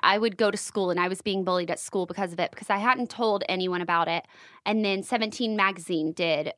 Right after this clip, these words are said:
an article on us that came out, like, two months before I,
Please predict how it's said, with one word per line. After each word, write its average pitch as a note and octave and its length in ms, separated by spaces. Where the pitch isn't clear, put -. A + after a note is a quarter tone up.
an E3+ 120
article F3 380
on D#3 160
us D3+ 200
that - 120
came G3 240
out, F3 220
like, E3 220
two - 240
months A#3+ 280
before F#3+ 680
I, E3 560